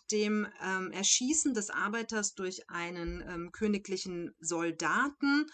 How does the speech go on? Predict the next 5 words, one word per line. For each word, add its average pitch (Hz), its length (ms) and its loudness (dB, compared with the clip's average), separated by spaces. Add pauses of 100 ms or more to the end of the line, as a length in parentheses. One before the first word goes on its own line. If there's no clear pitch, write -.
(800)
einen 208 460 4
Streit 233 680 2
des 202 160 2
liberalen 233 1000 2
und 196 440 0